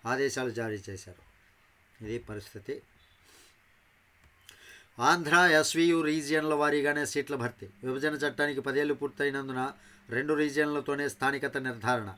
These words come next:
అధికారుల కమిటీ ప్రాథమికంగా నిర్ణయం. ఉన్నత విద్యా సంస్థల్లో కన్వీనర్ కోటా ప్రవేశాలకు ఆంధ్ర ఎస్వీయు రీజియన్ల వారీగా స్థానికత అమలు చేయాలని ఆదివారం కమిటీ ప్రాథమికంగా నిర్ణయించిందండి.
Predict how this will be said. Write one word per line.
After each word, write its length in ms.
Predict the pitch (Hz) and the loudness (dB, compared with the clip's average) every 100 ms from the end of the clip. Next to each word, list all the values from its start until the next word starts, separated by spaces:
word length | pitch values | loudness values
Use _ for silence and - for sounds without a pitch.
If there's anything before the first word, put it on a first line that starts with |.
| - | -10
అధికారుల 400 | 120 131 143 139 | -6 -2 -2 -2
కమిటీ 300 | 135 131 131 | -4 -4 -6
ప్రాథమికంగా 600 | 127 127 135 123 135 135 | -4 -6 -6 -10 -10 -8
నిర్ణయం. 360 | 127 117 110 104 - - - - - - - 1047 1047 _ _ - - - _ _ _ _ _ - - - - - - - _ - | -6 -6 -8 -10 -18 -20 -20 -20 -20 -20 -20 -20 -20 _ _ -20 -20 -20 _ _ _ _ _ -20 -20 -20 -20 -20 -20 -20 _ -10
ఉన్నత 400 | 127 160 170 - | -4 -2 0 0
విద్యా 440 | 156 135 127 165 | 0 -2 0 0
సంస్థల్లో 720 | 156 156 151 - 147 147 151 170 - | 2 0 -4 -2 0 2 0 -2 -4
కన్వీనర్ 580 | 139 151 165 160 151 | -4 -2 -2 0 0
కోటా 320 | 151 147 139 143 | 0 -2 0 -2
ప్రవేశాలకు 680 | 139 135 139 131 135 139 | -2 0 0 -2 -4 -4
ఆంధ్ర 280 | 135 135 143 | -4 -4 -2
ఎస్వీయు 500 | 143 135 - 143 143 | -2 -2 -4 -2 0
రీజియన్ల 420 | 131 127 127 131 | 0 -2 -2 -4
వారీగా 360 | 127 127 123 156 | -2 -2 -2 -4
స్థానికత 500 | 156 127 131 143 139 | -4 -4 -4 -6 -6
అమలు 260 | 127 127 120 | -6 -6 -6
చేయాలని 260 | 127 120 131 | -4 -4 -4
ఆదివారం 400 | 127 123 127 127 | -6 -6 -6 -6
కమిటీ 340 | 117 120 127 | -6 -8 -8
ప్రాథమికంగా 580 | 135 123 123 127 120 127 | -8 -6 -6 -8 -12 -12
నిర్ణయించిందండి. 720 | 120 107 107 101 98 92 80 | -10 -10 -10 -12 -16 -18 -20